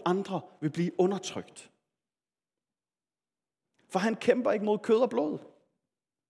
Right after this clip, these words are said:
Selvom det er mennesker, der dræber ham. Han kæmper ikke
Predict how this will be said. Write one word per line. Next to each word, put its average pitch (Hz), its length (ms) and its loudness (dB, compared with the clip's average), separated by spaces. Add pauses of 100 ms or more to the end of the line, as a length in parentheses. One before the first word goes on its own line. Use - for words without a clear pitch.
(800)
Selvom 220 360 6
det 143 80 4
er 135 60 4
mennesker, 139 300 2
der 113 100 -2
dræber 160 320 -2
ham. 98 160 -12 (2500)
Han 196 140 2
kæmper 262 280 6
ikke - 340 0